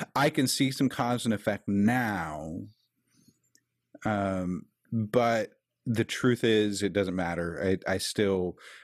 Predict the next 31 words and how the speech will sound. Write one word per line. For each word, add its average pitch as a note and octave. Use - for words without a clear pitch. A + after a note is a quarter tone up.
had F2+
some F#2
bad D#2+
habits A#2+
that A2+
I G#2
let G2+
in. F#2
I E2+
let G2+
myself G2
become F#2
healthy. F2+
I, E2
uh, D#2+
was G2
a F#2+
n-, G2+
really, A2+
really A2+
good, A2
nice G#2+
guy, B2+
and G#2
I F#2+
still G2+
am A2
for B2
the A#2+
most A#2+
part. C3+